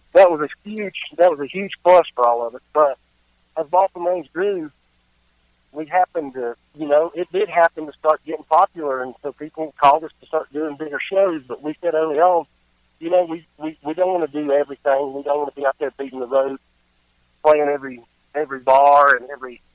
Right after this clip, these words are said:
every club, everything. So we did kinda pick and choose the dates that we wanted to do and, and try to go, you know, we wanna do the Merle Fest and we wanna do the, the Telluride Colorados and,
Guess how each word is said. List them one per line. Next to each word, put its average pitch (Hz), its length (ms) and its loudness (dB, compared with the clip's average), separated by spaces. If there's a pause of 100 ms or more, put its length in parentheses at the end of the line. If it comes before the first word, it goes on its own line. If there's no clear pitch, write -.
(100)
every 135 240 -8
club, 143 560 0
everything. 139 560 -8 (100)
So 120 180 -8 (520)
we 180 140 -10
did 196 200 -8 (100)
kinda 165 240 0
pick 170 200 -10
and 147 100 -12
choose 190 460 -14
the 123 80 -12
dates 151 320 2
that 143 100 -6
we 139 120 -6
wanted 147 320 2
to 127 100 -8
do 151 360 0
and, 165 80 -4 (220)
and 117 180 -4
try 147 200 6
to 139 80 2
go, 143 300 2 (640)
you 139 100 -8
know, 147 240 0
we 139 100 -10
wanna 147 280 -2
do 160 360 -8
the 127 60 -8
Merle 120 380 2
Fest 104 300 -6 (100)
and 113 120 -12
we 123 100 -10
wanna 131 240 -2
do 135 280 -8
the, 113 140 -8 (340)
the 117 120 -12
Telluride 127 600 2
Colorados 123 720 -2
and, 110 100 -20